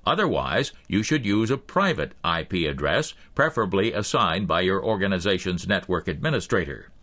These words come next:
The available I P addresses are divided into network class ranges. For T C P I P version four, the standard classes are Class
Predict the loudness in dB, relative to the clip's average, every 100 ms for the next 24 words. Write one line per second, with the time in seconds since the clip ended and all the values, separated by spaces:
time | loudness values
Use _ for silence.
0 | -12 0 2 2 2 2 2 2 2 0
1 | 2 2 2 0 2 -2 2 2 2 0
2 | 0 0 0 0 2 2 2 0 -2 -2
3 | -2 0 0 0 -2 -2 0 -2 -6 -8
4 | -12 -14 -4 0 0 0 -2 0 -2 -2
5 | -2 0 0 0 0 -2 -2 0 0 2
6 | 2 0 0 2 2 4 2 0 -6 -6
7 | -2 -2 0 0 0 -2 0 0 0 -2
8 | 0 0 0 -2 0 0